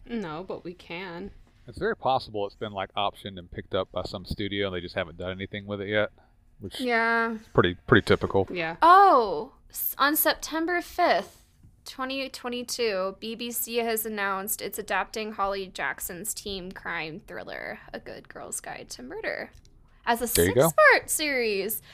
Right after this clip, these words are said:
Speaker 3: That's cool. It's
Speaker 1: Hmm.
Speaker 2: Nice.
Speaker 1: So the main character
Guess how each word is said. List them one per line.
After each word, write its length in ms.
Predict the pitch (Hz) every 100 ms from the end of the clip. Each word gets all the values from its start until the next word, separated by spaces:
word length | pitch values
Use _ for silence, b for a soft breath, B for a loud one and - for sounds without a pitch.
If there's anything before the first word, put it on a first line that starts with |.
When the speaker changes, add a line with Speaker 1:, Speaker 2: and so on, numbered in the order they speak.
| B B B
Speaker 3:
That's 300 | 494 719 740
cool. 180 | - 415 480 571 571
It's 160 | - - _ _ _ _
Speaker 1:
Hmm. 480 | 254 277 - - 190 226 - 104
Speaker 2:
Nice. 580 | 180 165 - - - - -
Speaker 1:
So 180 | - 226
the 80 | 220
main 280 | 214 226 277
character 760 | - 175 180 214 220 233 226